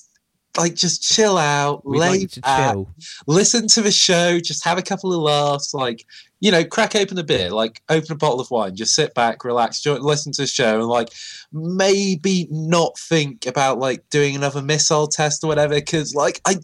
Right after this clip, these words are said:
Speaker 1: I'm just getting a feeling, like, and this is just a feeling, that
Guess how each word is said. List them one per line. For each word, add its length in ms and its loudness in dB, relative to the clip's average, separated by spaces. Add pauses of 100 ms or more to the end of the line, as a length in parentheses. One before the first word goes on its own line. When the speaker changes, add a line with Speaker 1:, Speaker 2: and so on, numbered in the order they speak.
(600)
Speaker 1:
I'm 80 4
just 200 4
getting 180 2
a 40 2
feeling, 800 -2 (180)
like, 200 0
and 100 -2
this 100 2
is 60 0
just 220 0
a 40 0
feeling, 640 0 (400)
that 240 0